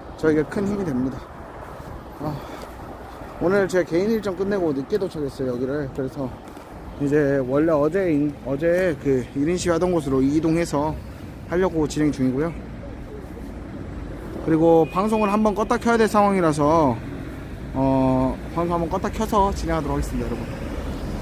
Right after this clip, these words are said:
우선 넘어갈게요. 잠시만요. 여기 지금 국회 앞이고요. 잠깐 보여드리자면 여기는 국회인데,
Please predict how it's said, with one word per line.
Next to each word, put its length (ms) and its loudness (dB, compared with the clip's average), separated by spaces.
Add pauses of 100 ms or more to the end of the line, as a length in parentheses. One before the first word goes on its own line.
(1400)
우선 160 4
넘어갈게요. 440 2
잠시만요. 520 0 (2000)
여기 340 8
지금 220 2
국회 840 6
앞이고요. 560 0 (2250)
잠깐 340 6
보여드리자면 460 6
여기는 220 4
국회인데, 840 4